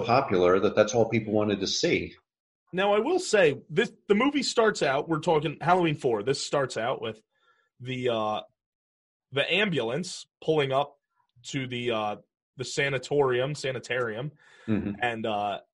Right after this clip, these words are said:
Speaker 2: I like how Myers is placed in a, uh, what is it? A medical coma, right?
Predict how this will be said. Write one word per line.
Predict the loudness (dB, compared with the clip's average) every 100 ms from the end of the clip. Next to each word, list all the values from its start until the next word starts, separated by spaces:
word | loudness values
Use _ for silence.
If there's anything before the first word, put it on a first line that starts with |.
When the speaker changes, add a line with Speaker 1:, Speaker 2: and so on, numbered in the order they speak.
| _ _ _ _ _ _ 2
Speaker 2:
I | 4
like | 4 2
how | 0 0 0 -4 -4
Myers | 0 0 2 0 0 -2
is | -2 -4 -14 _ _
placed | -4 0 0 -2 -6
in | -6 -6
a, | -4 -2 -2 -2
uh, | -4 -4 -4
what | -4 -4
is | -6
it? | -12 _
A | -8
medical | 0 2 2 0 -6
coma, | -2 2 2 0 -8 _
right? | -4 -4